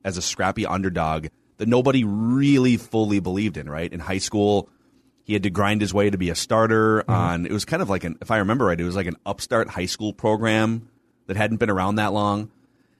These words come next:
Speaker 1: And he didn't get a Division One offer or a Power Five offer until after his senior season was complete. Like, most senior quarterbacks who are gonna play Power Five football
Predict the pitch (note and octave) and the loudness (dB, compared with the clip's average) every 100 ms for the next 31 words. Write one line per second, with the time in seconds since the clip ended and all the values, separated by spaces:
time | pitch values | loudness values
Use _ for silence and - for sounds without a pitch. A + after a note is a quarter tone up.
0 | _ _ G2+ G2 F#2 F2+ - C3 D3 G#2+ | _ _ 0 2 0 -2 -2 2 2 2
1 | B2+ A#2+ G#2+ G2 G2+ A2 A#2 G2 G2+ G2+ | 0 2 0 0 0 0 0 2 2 2
2 | G2+ - F#2+ A2 F2+ E2 F#2+ F2+ - G#2+ | 0 -2 -2 0 -2 0 -2 -4 0 2
3 | A2+ G2+ G2 G2+ G2 E2+ _ - F#2+ C#3+ | 2 2 0 2 0 -4 _ -4 -2 0
4 | F2 D#2 - F#2+ A2 F#2 _ G#2+ B2 - | -2 -6 -6 -4 -2 -4 _ -2 -2 -2
5 | C#3+ B2 G#2+ - B2 A#2 G2+ - G#2+ G#2+ | -4 -2 -2 -2 0 2 0 -2 -2 -2
6 | F#2 E2+ - E2 - C#3 G2+ G#2 A#2 F#3+ | -2 -4 -8 -10 -8 -6 -6 -2 0 0
7 | G3+ - C3+ D3 A2 G2 G2+ A2 C3 D#3+ | 0 -4 -2 -2 -2 -2 0 2 2 0
8 | - A2 A2+ G#2 G#2+ G2+ G2+ G2+ G2+ G2+ | -4 -2 -2 -2 -2 -2 0 -2 0 -2
9 | F2 F2+ A#2+ C3 E3 | -2 -6 -2 -2 -2